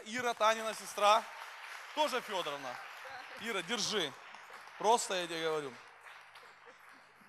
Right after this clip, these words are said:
Кто у нас следующий? Вера Ивановна? Вера Ивановна, ну как же без вас? Спасибо Ой, вообще,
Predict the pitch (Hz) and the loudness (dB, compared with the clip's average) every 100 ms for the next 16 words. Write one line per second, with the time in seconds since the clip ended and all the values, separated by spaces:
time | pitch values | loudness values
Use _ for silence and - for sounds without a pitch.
0 | - - - - - - - - 214 180 | -20 -20 -20 -20 -20 -20 -16 -2 -2 -2
1 | - 143 127 - 110 _ _ _ _ _ | -8 -12 -14 -18 -20 _ _ _ _ _
2 | _ _ _ 156 196 233 208 120 123 208 | _ _ _ -4 0 0 -2 -10 -4 0
3 | 202 175 143 127 107 - _ _ 170 208 | 2 2 0 -2 -10 -18 _ _ -6 -4
4 | 202 185 170 151 170 156 - - - - | -4 -6 -8 4 8 8 6 -6 -14 -16
5 | - - - - - - - - - 330 | -12 -10 -10 -10 -12 -12 -12 -12 -12 -10
6 | 320 - - - - - - - - - | -10 -10 -12 -12 -12 -14 -14 -16 -16 -16
7 | - - - - - - - - - - | -16 -16 -16 -16 -18 -18 -18 -18 -18 -18
8 | - - - - - - - - - - | -18 -18 -20 -20 -20 -20 -20 -20 -20 -20
9 | - - - - - - - - - 202 | -20 -20 -20 -18 -18 -20 -20 -16 2 6
10 | 214 190 180 - - 175 139 135 | 8 8 4 -2 -4 -4 -2 -4